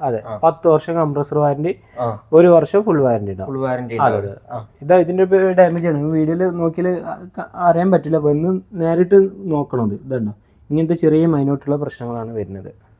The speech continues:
Speaker 2: ആ, അപ്പൊ ഇതിന്റെ പ്രശ്നം പറഞ്ഞാൽ ഇതല്ലേ, നമുക്ക് ഒറ്റയടിക്ക്
Speaker 1: അതെ.
Speaker 2: ഇവിടെ നോക്കിയാൽ കാണൂല ട്ടോ.
Speaker 1: കാണ-, അതാണ്. ആ, അതാ ഇതിന്റെ പിന്നെ ഇതാ, ഇതാണ്.
Speaker 2: ആ.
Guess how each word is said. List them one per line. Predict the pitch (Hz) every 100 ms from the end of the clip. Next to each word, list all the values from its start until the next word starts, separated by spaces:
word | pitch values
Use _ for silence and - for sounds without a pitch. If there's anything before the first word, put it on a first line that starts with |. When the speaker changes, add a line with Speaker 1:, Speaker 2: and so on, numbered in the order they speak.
| -
Speaker 2:
ആ, | 147
അപ്പൊ | 143 165
ഇതിന്റെ | 165 208
പ്രശ്നം | 202 190 196 190
പറഞ്ഞാൽ | 175 170
ഇതല്ലേ, | 160 143 123
നമുക്ക് | 127 131
ഒറ്റയടിക്ക് | - 180
Speaker 1:
അതെ. | 143
Speaker 2:
ഇവിടെ | 127 165
നോക്കിയാൽ | 156 139 135 156 151
കാണൂല | 147 123 123 131 131 117
ട്ടോ. | 101 92 135
Speaker 1:
കാണ-, | 127 120
അതാണ്. | 127 123 113 101 - _ - _ _ - - -
ആ, | 165
അതാ | 170 147 139 143
ഇതിന്റെ | 143 151 151
പിന്നെ | 160 165
ഇതാ, | 160 165 170 - 123
ഇതാണ്. | 123 107 - -
Speaker 2:
ആ. | 156 127 98